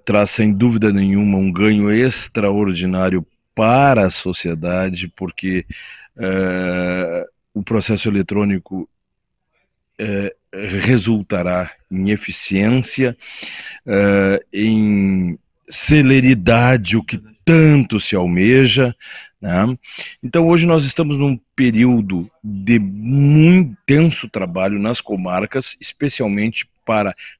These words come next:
capacitarmos, para treinarmos os nossos servidores que até então trabalhavam com o processo físico,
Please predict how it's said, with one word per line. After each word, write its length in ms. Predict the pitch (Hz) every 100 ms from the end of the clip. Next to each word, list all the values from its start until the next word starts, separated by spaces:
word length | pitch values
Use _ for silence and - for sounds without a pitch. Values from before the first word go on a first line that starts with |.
| _
capacitarmos, 1120 | - 139 - 127 - 107 - 107 104 104 104 -
para 340 | - 104 98 - _ -
treinarmos 1120 | 135 147 151 123 123 135 135 117 101 - - - - - _
os 200 | 117 107
nossos 400 | 107 113 110 98
servidores 640 | 107 92 95 90 113 127 -
que 140 | -
até 200 | 120 -
então 460 | 170 170 - 127 135
trabalhavam 800 | - 131 117 107 107 110 120 110
com 220 | - 123
o 60 | 113
processo 540 | 120 110 - 113 -
físico, 840 | - - 123 120 92 95 - 90